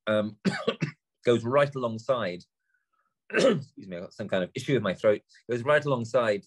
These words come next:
the, um, the way that the R S P B and others in the old moderate flank have become mobilized finally, um, by the,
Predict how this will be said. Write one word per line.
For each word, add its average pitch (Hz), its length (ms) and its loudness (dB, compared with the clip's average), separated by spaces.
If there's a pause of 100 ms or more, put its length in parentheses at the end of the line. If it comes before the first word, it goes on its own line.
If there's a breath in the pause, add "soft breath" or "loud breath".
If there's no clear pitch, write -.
the, 104 380 -2
um, 92 260 0 (840)
the 110 100 0
way 110 140 6
that 95 100 -4
the 107 100 2
R 104 160 8
S 98 120 4
P 110 200 -4
B 95 180 0
and 90 80 0
others 92 300 -6
in 95 60 -6
the 92 100 -2
old 101 220 0
moderate 90 300 -2
flank 82 260 -6
have 92 120 -6
become 90 300 -8
mobilized 87 600 2
finally, 90 600 -2 (520 soft breath)
um, 85 280 2
by 85 300 6
the, 82 460 -6